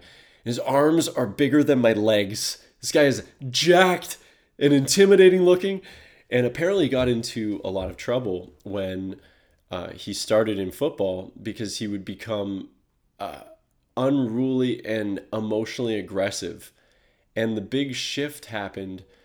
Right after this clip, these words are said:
with him when, uh, he saw Friday the thirteenth, or thought of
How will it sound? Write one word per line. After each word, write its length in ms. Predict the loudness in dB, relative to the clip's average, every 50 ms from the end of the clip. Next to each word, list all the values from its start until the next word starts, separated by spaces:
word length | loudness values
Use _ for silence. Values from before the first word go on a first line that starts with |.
| _ _ _
with 240 | -8 -8 -8 -8 -6
him 460 | -4 -2 -2 -2 -2 -4 -8 -10 -12 _ _ _ _ _ _ _ _ _
when, 540 | _ -10 -8 -6 -6 -6 -6 -6 -8 -10 -10 -14 _ _
uh, 260 | -12 -10 -10 -10 -10 -14 -16 _
he 520 | -20 -10 -8 -6 -6 -6 -6 -8 -12 _ _ _ _ _ _ _ _ _ _ _ _ _ _ _ _ -10
saw 440 | -8 -6 -2 -2 0 0 -2 -4
Friday 400 | -6 -6 -4 -2 -2 0 0 -2 -4
the 80 | -4 -8
thirteenth, 540 | -8 -6 -8 -6 -6 -8 -8 -8 -8 -8 -10
or 80 | -12
thought 360 | -12 -10 -8 -6 -6 -4 -4
of 280 | -6 -8 -10 -12 -16 -20